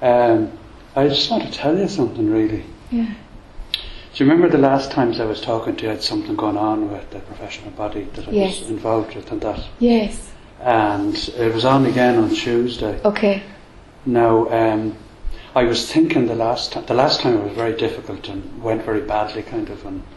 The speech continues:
Speaker 1: um, this time, of course, it was on at quarter past five in the evening, so you're hanging around all day,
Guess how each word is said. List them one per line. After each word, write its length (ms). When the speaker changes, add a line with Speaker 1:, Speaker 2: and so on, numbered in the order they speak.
Speaker 1:
um, 400
this 280
time, 300
of 20
course, 240
it 60
was 100
on 140
at 260
quarter 220
past 180
five 260
in 120
the 60
evening, 300
so 140
you're 120
hanging 280
around 300
all 160
day, 340